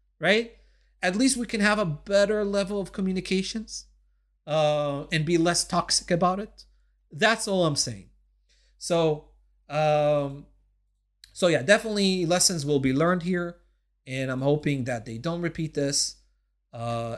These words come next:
and if there is a situation where Twist does not line up well with Balance Cadence,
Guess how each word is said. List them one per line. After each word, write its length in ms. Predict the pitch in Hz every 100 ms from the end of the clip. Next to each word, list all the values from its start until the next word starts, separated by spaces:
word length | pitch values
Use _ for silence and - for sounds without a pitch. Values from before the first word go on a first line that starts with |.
| -
and 160 | 131
if 180 | 131 120
there 240 | 131 127 123
is 280 | 180 190
a 80 | 180
situation 520 | - 160 160 156 156
where 100 | 127
Twist 280 | 120 151 151
does 160 | 123 117
not 200 | 147 180
line 240 | 180 180
up 200 | 175 175
well 380 | 143 143 151 _ _ -
with 200 | 156 147
Balance 360 | 156 151 151
Cadence, 560 | - 120 117 117 -